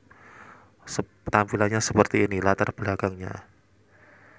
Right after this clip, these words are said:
Nah, jika kalian ingin mengaktifkan, kalian klik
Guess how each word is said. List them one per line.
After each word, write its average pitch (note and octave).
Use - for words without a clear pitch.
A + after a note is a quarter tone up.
Nah, G2+
jika -
kalian G#2
ingin G#2
mengaktifkan, G#2+
kalian G#2
klik -